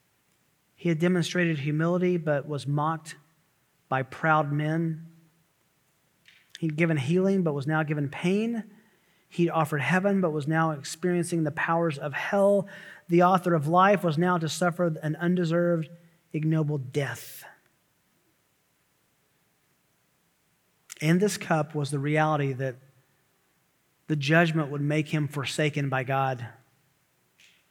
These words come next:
He was silent about all these, those sufferings specifically until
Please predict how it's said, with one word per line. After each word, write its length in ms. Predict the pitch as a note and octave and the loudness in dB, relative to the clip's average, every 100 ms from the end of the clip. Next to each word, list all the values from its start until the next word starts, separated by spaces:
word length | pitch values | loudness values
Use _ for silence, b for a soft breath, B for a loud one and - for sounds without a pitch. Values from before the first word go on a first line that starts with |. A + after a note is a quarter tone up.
| _ _ _ _ _ _ _ _ _ _ _ _ _ _ _ _ _ _ _ _ _ | _ _ _ _ _ _ _ _ _ _ _ _ _ _ _ _ _ _ _ _ _
He 100 | G3 | 2
was 100 | G3 | 4
silent 360 | - A#3 C4 G3 | 6 8 8 6
about 180 | F3 E3+ | 6 6
all 160 | E3 | 6
these, 320 | D#3+ E3 D3+ - - | 4 4 2 -4 -2
those 180 | G3+ | -2
sufferings 580 | - G3+ - F3+ F3 - - | 2 0 2 0 0 -4 -14
specifically 760 | - D#3 G#3 G3 F3 E3 E3+ E3 b b b b b b | -12 -6 -2 -2 -2 -2 -4 -6 b b b b b b
until 580 | E3 D#3 E3+ F3+ F3 D3 | -4 -2 0 2 2 0